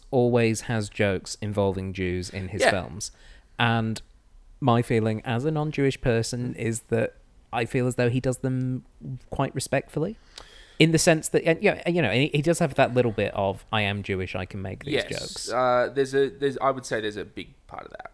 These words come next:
Speaker 2: which is like, "Oh,
Speaker 1: Yeah.
Speaker 2: I can make this joke 'cause that's
Speaker 1: Yeah.
Speaker 2: my background," you know?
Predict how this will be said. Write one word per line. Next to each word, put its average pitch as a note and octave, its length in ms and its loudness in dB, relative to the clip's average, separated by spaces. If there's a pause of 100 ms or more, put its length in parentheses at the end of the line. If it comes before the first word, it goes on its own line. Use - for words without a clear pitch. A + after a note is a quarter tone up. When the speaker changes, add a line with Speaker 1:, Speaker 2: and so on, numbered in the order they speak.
Speaker 2:
which - 200 -16
is - 160 -16
like, - 220 -16 (100)
"Oh, A#2+ 60 2
Speaker 1:
Yeah. A2+ 80 2
Speaker 2:
I G#2 40 0
can A#2 160 -14
make G#2+ 160 -14
this - 140 -20
joke - 280 -16
'cause - 120 -20
that's - 480 -18
Speaker 1:
Yeah. F#2+ 200 -6 (200)
Speaker 2:
my G#2 120 -4
background," - 640 -12
you - 120 -18
know? - 60 -20